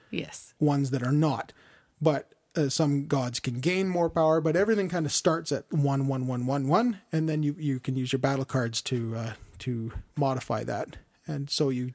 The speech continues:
Speaker 2: decide who wins the battle just by purely who has the most strength. And
Speaker 1: Very simple
Speaker 2: you
Speaker 1: battle.
Speaker 2: kick out
Speaker 1: <laughs> No
Speaker 2: you
Speaker 1: dice involved,
Speaker 2: Nope.
Speaker 1: so no,
Speaker 2: It's just
Speaker 1: uh,
Speaker 2: straight
Speaker 1: no
Speaker 2: up.
Speaker 1: luck.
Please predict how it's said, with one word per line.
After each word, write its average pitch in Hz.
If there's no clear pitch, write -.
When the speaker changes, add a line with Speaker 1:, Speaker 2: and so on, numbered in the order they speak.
Speaker 2:
decide 139
who 151
wins 127
the 123
battle 160
just 147
by 123
purely 143
who 151
has 131
the 135
most 120
strength. 185
And 151
Speaker 1:
Very 170
simple 160
Speaker 2:
you 165
Speaker 1:
battle. 160
Speaker 2:
kick 175
out 165
Speaker 1:
<laughs> -
No 165
Speaker 2:
you 185
Speaker 1:
dice 175
involved, 170
Speaker 2:
Nope. -
Speaker 1:
so 151
no, 147
Speaker 2:
It's 156
just 151
Speaker 1:
uh, 147
Speaker 2:
straight -
Speaker 1:
no 143
Speaker 2:
up. 190
Speaker 1:
luck. 180